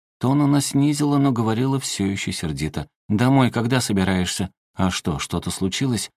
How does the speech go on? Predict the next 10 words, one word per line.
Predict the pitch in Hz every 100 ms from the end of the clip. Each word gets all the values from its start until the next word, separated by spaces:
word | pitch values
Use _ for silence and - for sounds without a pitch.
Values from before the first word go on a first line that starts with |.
| _ _
«Ничего | 131 139 - 156 156
не | 147
случилось», — | - 135 - 110 101 101 - _ _
помедлив | 95 95 95 87 -
ответила | 92 90 87 90
Диана. | 80 82 85 85 - _ -
«Я | 101 104 95 -
переволновалась | 110 107 113 120 110 80 76 -
просто. | 82 78 - 85 - _ _
Извини». | 104 87 90 85 71 64